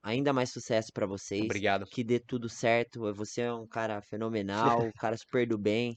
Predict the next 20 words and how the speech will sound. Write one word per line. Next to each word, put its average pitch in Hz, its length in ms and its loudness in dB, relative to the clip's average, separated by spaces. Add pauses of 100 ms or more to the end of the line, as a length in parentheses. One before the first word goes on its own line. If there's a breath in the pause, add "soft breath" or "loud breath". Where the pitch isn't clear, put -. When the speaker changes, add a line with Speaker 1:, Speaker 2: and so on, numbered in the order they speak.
Speaker 2:
Obrigado. 110 400 -6
Speaker 1:
Tem 143 220 6
toda 147 320 6
a - 20 6
vibe 131 340 4
dos 120 160 -2
brasileiros, 120 680 4
que 120 100 -2
é - 20 2
essa - 160 -2
alegria 113 520 2
aí 110 240 2
de, 110 120 -6 (140)
em 117 140 -4
quadra. 127 580 2 (260 soft breath)
Espero 123 260 2
que - 80 -14
você 131 140 0
continue 127 500 0
muito 143 260 0